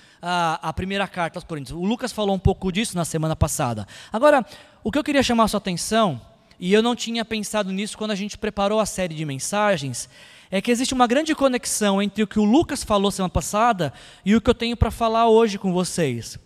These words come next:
Porque no texto que o Lucas nos leu semana passada, nos fala que Paulo tá falando que quando ele estava na Macedônia foi uma grande alegria receber Tito. E o Lucas falou: embora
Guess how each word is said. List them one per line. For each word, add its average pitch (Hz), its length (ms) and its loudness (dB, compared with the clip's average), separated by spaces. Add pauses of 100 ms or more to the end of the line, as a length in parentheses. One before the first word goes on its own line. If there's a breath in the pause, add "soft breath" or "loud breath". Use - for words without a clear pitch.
(360 loud breath)
Porque 247 300 4
no 277 100 4
texto 320 380 -4
que 240 100 -4
o 233 40 2
Lucas 214 360 2
nos 165 220 -2
leu 190 400 0
semana 175 340 -2
passada, 165 720 2 (380 loud breath)
nos 214 200 2
fala 247 280 4
que 247 240 -8
Paulo 240 280 2
tá 247 120 -4
falando 240 280 -2
que 233 280 -4 (260 loud breath)
quando 247 280 0
ele 240 100 0
estava 285 420 0
na 285 100 -2
Macedônia 247 680 -2
foi 254 140 -4
uma 254 160 2
grande 302 480 0
alegria 269 460 0
receber 262 500 -4
Tito. - 460 -8 (580)
E 160 120 -4
o 165 40 0
Lucas 202 300 0
falou: 220 420 0 (380 loud breath)
embora 190 560 0